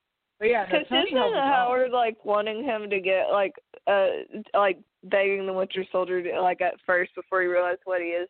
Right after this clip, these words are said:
Speaker 2: to get an ambulance for his wife?
Speaker 1: I forget if it's that or if it's he's just pretty much like, you know, "Concentrate on me, don't concentrate on her" type thing. Like,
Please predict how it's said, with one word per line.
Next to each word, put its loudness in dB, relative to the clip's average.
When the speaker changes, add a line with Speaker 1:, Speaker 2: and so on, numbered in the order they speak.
Speaker 2:
to -6
get 0
an 0
ambulance -2
for -2
his -6
wife? 2
Speaker 1:
I 0
forget -2
if -8
it's -10
that 0
or 0
if -6
it's -10
he's -10
just -10
pretty -6
much -8
like, -4
you -8
know, -2
"Concentrate -2
on 0
me, -6
don't -4
concentrate -4
on -2
her" 0
type -4
thing. -2
Like, 0